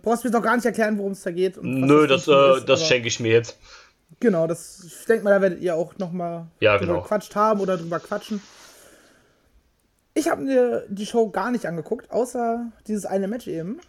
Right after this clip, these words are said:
Speaker 1: Äh, John Moxley gegen Juice Robinson. Also einfach nur, weil John Moxley. Wie fandst du das Match?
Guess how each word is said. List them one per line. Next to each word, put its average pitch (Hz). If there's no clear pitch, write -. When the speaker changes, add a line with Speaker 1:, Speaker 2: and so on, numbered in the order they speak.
Speaker 1:
Äh, 196
John 220
Moxley 254
gegen 226
Juice 220
Robinson. 202
Also 190
einfach 190
nur, 185
weil 170
John 165
Moxley. 175
Wie 226
fandst 233
du 190
das 165
Match? 143